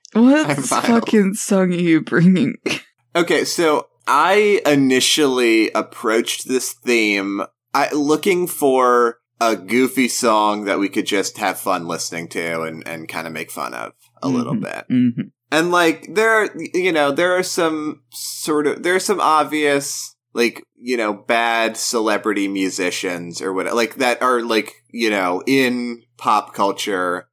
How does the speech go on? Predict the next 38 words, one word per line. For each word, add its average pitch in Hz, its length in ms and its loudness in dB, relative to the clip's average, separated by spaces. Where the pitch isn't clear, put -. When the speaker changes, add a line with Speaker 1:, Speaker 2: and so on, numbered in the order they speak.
Speaker 2:
they're 110 220 0
considered 92 560 -2
to 90 140 -2
have 87 260 -6
been 85 180 -8
bad. 80 400 -4
I 107 120 -4
have 107 140 -8
not 95 200 -6
listened 85 300 -8
to 80 60 -12
most 78 300 -10
of 78 140 -14
them. 76 420 -10
I 87 160 -6
don't 82 140 -8
really 80 180 -2
Speaker 1:
Mm-hmm. - 40 -4
Speaker 2:
know. - 140 -6
They're 120 140 -2
probably 101 360 -2
right, 80 340 -6
but 95 160 -6
I 90 100 -2
don't 82 140 -14
know. 80 180 -10
Speaker 1:
Sure. 113 260 -6
Speaker 2:
Um, 90 500 -2
but 143 140 0
I 156 100 2
didn't 170 240 0
wanna 147 220 2
be 135 200 2
like, 127 260 0
I, 180 280 2
like, 170 360 -2
you 165 160 2
know, 120 240 2